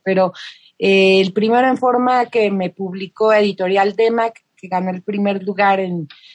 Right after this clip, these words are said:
eh, biografías de mujeres mexicanas, se llama Mujer en dos tiempos y precisamente aborda de lleno este tema al cien por ciento en una novela de dos mujeres, una del siglo diecisiete y una mujer del siglo veinte, veintiuno.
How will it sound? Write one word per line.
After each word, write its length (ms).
eh, 320
biografías 520
de 80
mujeres 440
mexicanas, 880
se 140
llama 200
Mujer 300
en 140
dos 200
tiempos 400
y 100
precisamente 680
aborda 460
de 220
lleno 580
este 320
tema 580
al 160
cien 220
por 180
ciento 540
en 140
una 180
novela 640
de 120
dos 240
mujeres, 720
una 180
del 180
siglo 420
diecisiete 720
y 80
una 160
mujer 300
del 160
siglo 380
veinte, 300
veintiuno. 580